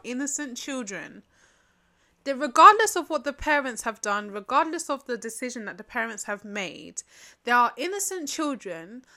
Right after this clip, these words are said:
like myself, like yourself, like them, who have been brought into situations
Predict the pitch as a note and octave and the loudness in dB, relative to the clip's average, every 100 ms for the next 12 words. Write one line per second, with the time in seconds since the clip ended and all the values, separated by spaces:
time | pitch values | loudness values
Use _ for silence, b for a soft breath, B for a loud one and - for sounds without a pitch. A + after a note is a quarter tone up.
0 | b G3+ A#3 - A3 - C#4 C#4 - G3 | b 0 0 0 -8 -2 -2 -2 -2 -4
1 | - G3 - A#3 A#3+ G3+ F#3 - A#3+ B3 | -4 -8 -4 -4 -4 -8 -8 -4 -4 -4
2 | B3+ B B - D#4+ D4 C#4+ - C4 D#4+ | -8 B B -4 0 4 2 0 -6 -4
3 | D4+ C#4 - D#4 F#4+ - - D4 - A#3 | -4 -8 -6 -2 -2 -4 -6 -8 -6 -8
4 | B3+ - A#3+ A#3 C#4+ C#4 - C#3+ F3 A#3+ | -6 -8 -2 0 0 -2 -8 -10 -14 -14
5 | D4 - - | -6 -4 -4